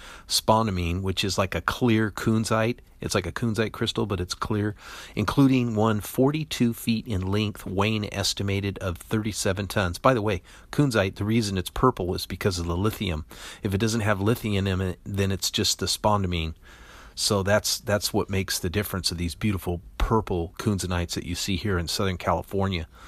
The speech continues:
um, which the Ocean View mine is famous for some of the most bluest purplish kunzanites that have ever been found.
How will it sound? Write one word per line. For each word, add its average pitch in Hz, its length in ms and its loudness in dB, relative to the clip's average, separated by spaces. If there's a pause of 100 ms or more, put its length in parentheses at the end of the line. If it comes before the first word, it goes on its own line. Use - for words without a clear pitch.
(340)
um, 87 240 0
which 87 200 -2
the - 80 0
Ocean 98 340 0
View 95 180 0
mine 90 300 2
is 85 120 -2
famous 92 360 0
for - 160 -6
some 98 260 0
of 85 40 0
the 87 60 -2
most 87 220 -4
bluest 98 560 2
purplish 87 520 0
kunzanites 85 760 -2
that - 180 -8
have 90 180 -2
ever 87 180 0
been 82 180 -4
found. 90 480 -2